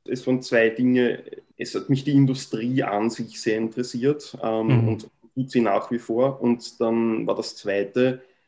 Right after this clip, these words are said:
Speaker 1: der Herr über meine eigene Zeit zu sein,
Speaker 2: Mhm.
Speaker 1: als Selbstständiger.
Speaker 2: Also die Selbstständigkeit an sich auch sehr stark.
Speaker 1: Ja. Obwohl es natürlich stimmt, wenn man selbstständig ist, arbeitet man selbst und ständig. Das ist natürlich richtig in gewisser Sinn, aber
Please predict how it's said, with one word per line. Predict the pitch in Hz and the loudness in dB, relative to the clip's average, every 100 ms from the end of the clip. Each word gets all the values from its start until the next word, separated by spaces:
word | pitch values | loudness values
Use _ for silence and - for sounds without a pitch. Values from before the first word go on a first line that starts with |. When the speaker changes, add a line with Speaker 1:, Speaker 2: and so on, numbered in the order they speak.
| _ _ - | _ _ -20
Speaker 1:
der | - 113 | -2 0
Herr | - - 113 117 127 | 0 -4 2 4 6
über | 127 123 | 4 2
meine | 120 110 104 | 4 2 0
eigene | 92 95 110 107 | -2 -2 -2 -2
Zeit | - 92 90 | -2 -2 -2
zu | - | -8
sein, | 98 - 80 - _ _ _ | -14 -12 -14 -18 _ _ _
Speaker 2:
Mhm. | 127 117 110 101 _ _ _ | 2 4 2 -4 _ _ _
Speaker 1:
als | - - | -12 -4
Selbstständiger. | 104 92 - 95 87 - - _ _ _ | -2 -2 -4 -6 -6 -8 -10 _ _ _
Speaker 2:
Also | - 120 | -2 2
die | 120 | 6
Selbstständigkeit | 120 123 - 135 - 123 | 6 4 2 0 2 0
an | 127 | 0
sich | 117 131 | -2 -4
auch | 135 | -6
sehr | - 131 | -6 -8
stark. | - - 131 - _ _ _ _ _ _ _ _ | -6 -6 -8 -10 _ _ _ _ _ _ _ _
Speaker 1:
Ja. | 110 - - _ _ _ _ - - - | -2 -2 -8 _ _ _ _ -18 -16 -6
Obwohl | - 143 139 147 147 - | -2 2 6 6 6 4
es | 135 | 2
natürlich | 135 135 131 | 0 0 0
stimmt, | - 127 143 139 | -2 0 2 2
wenn | 131 120 | 2 2
man | 117 117 | 2 0
selbstständig | 117 120 120 - 120 120 | 2 0 0 0 0 2
ist, | 120 - | -2 -2
arbeitet | 107 110 123 | 0 0 0
man | 120 113 | -2 -2
selbst | 110 104 - - | -2 -4 -6 -6
und | 117 | -6
ständig. | 110 113 101 113 147 - - | -2 -2 0 2 2 0 -10
Das | 113 | -12
ist | 113 | -4
natürlich | 123 120 117 120 | -2 0 -2 -2
richtig | 120 - 139 139 - | -4 -2 -2 -2 0
in | 120 123 | 2 2
gewisser | 120 - | 2 -2
Sinn, | 127 127 131 | -2 2 4
aber | 127 | 4